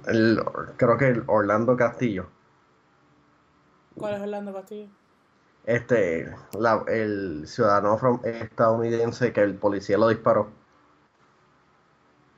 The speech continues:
Speaker 2: ¿Ah?
Speaker 1: Ok, no, es un,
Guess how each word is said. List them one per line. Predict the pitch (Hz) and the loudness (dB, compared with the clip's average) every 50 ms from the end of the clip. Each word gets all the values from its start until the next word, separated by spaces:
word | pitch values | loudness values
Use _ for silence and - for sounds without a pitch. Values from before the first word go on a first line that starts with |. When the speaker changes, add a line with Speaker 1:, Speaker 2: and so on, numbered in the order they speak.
| _ _ | _ _
Speaker 2:
¿Ah? | - 202 214 233 277 370 440 - _ _ _ _ _ _ _ _ _ _ _ _ _ _ _ _ _ _ _ _ _ _ _ _ _ | -10 -6 -4 -4 -4 -4 -6 -12 _ _ _ _ _ _ _ _ _ _ _ _ _ _ _ _ _ _ _ _ _ _ _ _ _
Speaker 1:
Ok, | - 123 123 110 - - _ _ | 2 2 2 2 0 -4 _ _
no, | - 113 113 113 113 113 110 - - | -2 2 2 4 4 2 0 -2 -2
es | - 120 120 117 | 0 0 0 0
un, | 117 120 123 113 110 | 0 0 -2 -2 -4